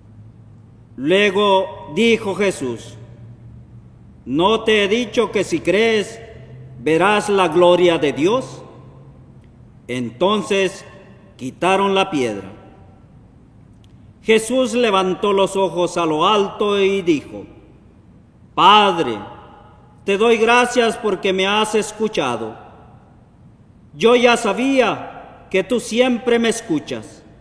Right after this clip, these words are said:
pero lo he dicho a causa de esta muchedumbre que me rodea,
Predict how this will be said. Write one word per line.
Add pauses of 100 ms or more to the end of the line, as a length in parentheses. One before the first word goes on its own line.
(680)
pero
lo
he
dicho
a
causa (160)
de
esta
muchedumbre (760)
que
me
rodea,